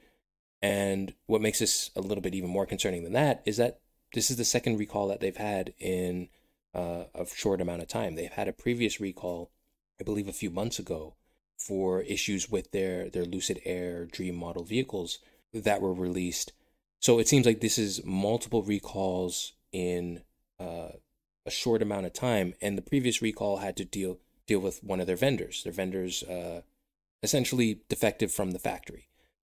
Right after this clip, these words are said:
So, you know, because they have to deal with all these companies to make these cars, you know, the supply chain, uh, someone particularly in their supply chain could mess something up.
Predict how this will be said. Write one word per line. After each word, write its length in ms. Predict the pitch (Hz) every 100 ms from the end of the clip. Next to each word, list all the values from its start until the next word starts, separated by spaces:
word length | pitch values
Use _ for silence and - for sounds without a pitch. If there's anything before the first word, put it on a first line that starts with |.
| _
So, 560 | - 127 107 101 95 98 _ _ _ _ _ _ -
you 120 | 110
know, 100 | 107
because 400 | - - - 120
they 120 | 127
have 140 | 117 -
to 60 |
deal 240 | 101 110 101
with 140 | 98
all 140 | 98 95
these 160 | 98
companies 440 | - 92 95 92 -
to 100 | 85
make 240 | 98 107
these 160 | 104 95
cars, 480 | - 95 92 90 - _ _ -
you 100 | 90
know, 100 | 87
the 120 | 85
supply 340 | - - 98
chain, 400 | 90 - 92 90 92
uh, 80 | - 107 -
someone 600 | - 110 113 110 107 98 -
particularly 760 | - 104 - 101 98 95 90
in 340 | 95 95 92 - _ _ -
their 100 | 95
supply 280 | - - 95
chain 200 | 98 90
could 120 | 92
mess 200 | 95 92
something 320 | 95 90 98
up. 220 | 113 -